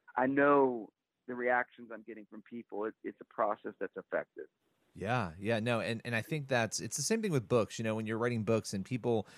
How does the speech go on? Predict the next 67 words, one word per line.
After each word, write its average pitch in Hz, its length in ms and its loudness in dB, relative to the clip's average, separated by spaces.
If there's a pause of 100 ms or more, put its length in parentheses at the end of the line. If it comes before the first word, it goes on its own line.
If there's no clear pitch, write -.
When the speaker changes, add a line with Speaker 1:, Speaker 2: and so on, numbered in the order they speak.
(160)
Speaker 2:
a 113 60 -2
lot 143 200 4
of, 117 280 2 (280)
<laughs> - 300 -20
a 117 80 0
lot 131 140 4
of - 20 0
the 117 80 -2
companies 123 380 2
out 113 100 4
there, 110 80 0
they 101 140 2
sort - 180 0
of - 100 0
push 156 240 0
you, 110 60 -4
"Just 98 200 -6
write 135 160 2
another 135 200 0
book, 131 160 -2
get 123 140 0
another 120 240 0
one 107 140 -2
done." 175 160 0
And 139 100 -2
it's - 120 -6
like, 107 120 -6
"Well, 120 80 -2
no, 147 100 2
I 135 80 6
want 117 280 2
this 113 160 -4
to 113 100 -4
mean 151 340 -2
something." 95 520 -4
And 98 120 -4
so 120 120 2
I 107 80 4
love 131 360 2
when, 110 360 0 (420)
um, 98 220 0
artists 131 340 4
do 117 120 -2
that 101 120 4
in 98 160 -2
music, 135 400 0
because 107 360 0
I 107 100 0
know 113 100 2
Matthew 107 380 0
West 110 280 0
is 101 120 -4
a 98 60 -4
friend, 110 360 -2
and 95 100 -2
he, 117 280 -4
that's 104 320 -2
sort 113 160 0
of 104 40 -4
the 110 60 0
way 101 140 0
he 135 160 -4
approaches 104 500 -2
it. 98 160 0
And 101 140 -6
to 113 100 -6
me, 135 460 -2